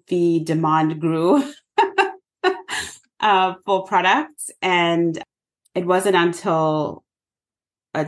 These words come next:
two thousand, I think two, two thousand and seventeen was when I kinda started the whole journey.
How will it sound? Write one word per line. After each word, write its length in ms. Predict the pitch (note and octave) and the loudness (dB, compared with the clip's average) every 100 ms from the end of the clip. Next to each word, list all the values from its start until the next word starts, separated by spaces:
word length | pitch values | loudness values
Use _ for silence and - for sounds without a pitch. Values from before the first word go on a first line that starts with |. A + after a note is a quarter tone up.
| - | -6
two 280 | - G#3+ G3 | -6 -4 -2
thousand, 400 | F#3 F3 E3+ E3+ | 0 2 0 -2
I 40 | |
think 200 | F3+ F3 | -2 -2
two, 180 | - A3 - - | -4 -6 -8 -4
two 180 | B3 | -2
thousand 360 | A#3+ G#3+ G#3 G#3 | 0 0 2 2
and 220 | F3+ E3+ | 2 0
seventeen 560 | E3 F#3 F3 F3 G3+ F#3 | -2 -2 0 -2 -2 0
was 140 | F3 | 0
when 120 | E3 E3 | -2 -4
I 80 | |
kinda 260 | E3 E3+ D#3 | -4 -4 -4
started 380 | - D#3+ D#3+ E3 | -2 -2 0 -2
the 100 | F3+ | -4
whole 220 | F#3+ G3 | -4 -4
journey. 540 | F#3+ G3 G3 G#3 G#3 | -2 -2 0 -2 -4